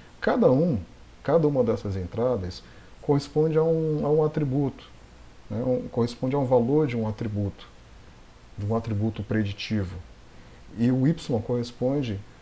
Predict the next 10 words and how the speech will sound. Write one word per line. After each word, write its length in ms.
é, 180
ao 220
atributo 460
de 100
classe, 560
beleza? 360
Então, 340
é, 160
o 80
valo-, 420